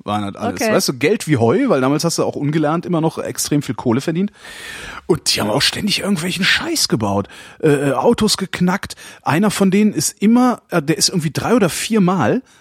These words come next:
Speaker 1: ist der in den Kiosk am Freibad in Brühl eingebrochen und hatte halt immer den Schrank voll Süßigkeiten und Chips und weiß der Geier was. Äh, so. Und so endest du dann halt irgendwann. Und irgendwann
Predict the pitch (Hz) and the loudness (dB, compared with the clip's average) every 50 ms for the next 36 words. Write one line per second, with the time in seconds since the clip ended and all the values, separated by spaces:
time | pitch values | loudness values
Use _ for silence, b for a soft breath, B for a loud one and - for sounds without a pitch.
0 | b b b b b b b 196 190 - - 165 - 151 143 139 131 - - - | b b b b b b b 0 0 2 2 0 0 2 2 2 2 0 -4 -4
1 | - 185 190 202 - - - - 139 131 - - - 127 135 185 220 170 139 110 | 0 0 2 2 0 -2 -2 -2 -2 -2 -2 -2 -4 0 2 2 2 2 2 2
2 | 107 107 - - 120 113 107 117 113 123 117 110 107 - - 92 98 104 107 107 | 2 0 0 -2 -2 -2 -2 0 0 2 4 4 2 0 -2 -4 -2 -2 -2 -4
3 | 104 101 98 98 - 170 196 247 b b b b b b b b b b 139 156 | -4 -4 -4 -4 -4 -4 -6 -6 b b b b b b b b b b 0 2
4 | 214 202 175 135 156 170 196 175 139 - - - 127 139 170 - - 151 120 127 | 2 2 2 2 2 2 2 2 2 0 0 0 0 0 0 0 0 0 0 0
5 | 170 - - - - - 151 160 151 110 117 107 - - - 175 - - - - | -4 -4 -6 -6 -2 0 0 0 0 0 -2 -2 -2 0 0 0 0 -2 -6 -6
6 | - - - 135 131 131 - 131 113 131 139 135 - 147 131 143 156 143 101 92 | -6 -2 0 0 0 0 0 -2 0 0 0 0 0 0 0 2 2 2 2 2
7 | 87 95 - B B B B B B B B B - 123 - 123 - - 107 - | 0 -2 -4 B B B B B B B B B -2 -2 -2 -4 -14 -14 -14 -8
8 | - 143 170 139 95 - - _ _ _ _ - 139 117 - 151 - 147 190 185 | -4 0 2 2 2 0 -4 _ _ _ _ -2 0 2 2 2 2 2 2 2
9 | - - 123 104 95 92 92 92 - 87 92 95 92 - - 92 101 98 85 110 | 2 2 2 2 2 2 0 0 0 -2 -2 -2 -2 -2 -2 -2 0 0 2 4
10 | 127 135 135 156 147 147 139 - - | 4 4 4 2 2 0 0 -4 -6